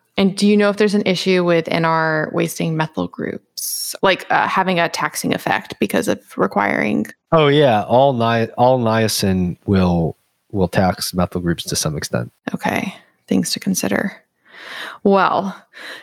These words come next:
Speaker 1: thank you so much. This has been amazing. I could ask you questions forever, so I will not. But, <laughs> um, I really, really appreciate all of your work. For listeners, you have so many incredible resources on your website.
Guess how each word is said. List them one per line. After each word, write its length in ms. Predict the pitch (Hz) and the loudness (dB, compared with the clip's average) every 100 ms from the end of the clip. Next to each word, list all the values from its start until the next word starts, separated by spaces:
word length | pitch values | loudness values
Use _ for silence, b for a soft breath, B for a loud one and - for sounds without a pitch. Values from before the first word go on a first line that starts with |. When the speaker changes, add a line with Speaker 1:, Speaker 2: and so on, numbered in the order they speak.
| B | B
Speaker 1:
thank 300 | 220 226 240 | 4 4 4
you 300 | 302 339 320 - | 4 4 2 -2
so 400 | - - 202 202 | -6 2 2 4
much. 420 | 185 170 196 - - | 4 2 -2 -6 -2
This 100 | 202 | 0
has 140 | 220 | 2
been 200 | 202 220 | 4 4
amazing. 680 | 214 208 180 175 175 165 170 | 4 4 4 2 2 0 0
I 160 | 170 175 | 0 -2
could 260 | 185 170 - - | -2 -2 -4 -4
ask 240 | 175 - | -4 -4
you 60 | 180 | -2
questions 680 | 175 165 - 165 160 170 | 0 0 0 0 0 0
forever, 1200 | - 165 160 180 - _ - - - 170 156 156 185 | -2 0 0 -2 -6 _ -20 -10 -2 0 2 0 -2
so 260 | - 165 151 | -4 -2 -2
I 120 | 156 | -2
will 160 | 156 | 0
not. 440 | 160 165 156 - - | 2 2 2 0 0
But, 240 | 170 170 | 0 2
<laughs> 0 | |
um, 400 | 240 294 302 262 262 | 2 4 4 4 4
I 140 | 247 | 2
really, 420 | 254 226 226 226 | 4 4 4 4
really 260 | 220 208 196 | 2 2 2
appreciate 460 | 190 214 202 175 - | 2 -2 0 0 2
all 140 | 180 | 2
of 140 | 175 175 | 0 0
your 100 | 170 | 0
work. 400 | 170 170 175 - B B B B | 2 2 0 -4 B B B B
For 220 | - 202 | -2 2
listeners, 720 | 190 190 190 220 214 214 214 202 | 4 2 2 0 2 2 0 0
you 120 | 196 | 0
have 480 | 185 180 175 170 - | 2 2 2 -2 -8
so 360 | - - 214 208 | -8 -4 -2 0
many 220 | 226 262 | 2 4
incredible 380 | 240 220 202 185 | 2 0 0 2
resources 500 | 170 165 180 - 175 | 0 0 -4 -2 0
on 160 | - 170 | 0 2
your 140 | 170 | 2
website. 800 | 170 165 - 170 165 165 - | 2 0 -2 0 0 0 -2